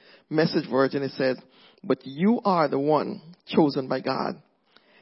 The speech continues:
chosen for a high calling, of priestly work, chosen to be a holy people, God's instruction, instrument, sorry, to do his work and speak out for him, to tell others of the right,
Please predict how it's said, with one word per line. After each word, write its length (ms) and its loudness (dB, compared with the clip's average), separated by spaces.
chosen 340 6
for 200 4
a 40 0
high 240 0
calling, 480 -2
of 100 2
priestly 400 4
work, 380 4
chosen 380 0
to 100 -4
be 140 0
a 100 0
holy 520 2
people, 420 -4
God's 300 2
instruction, 880 -2
instrument, 460 2
sorry, 340 -2
to 100 2
do 280 4
his 300 0
work 300 2
and 200 -6
speak 260 -2
out 180 4
for 120 0
him, 320 -6
to 100 0
tell 220 2
others 400 6
of 140 -2
the 100 4
right, 340 0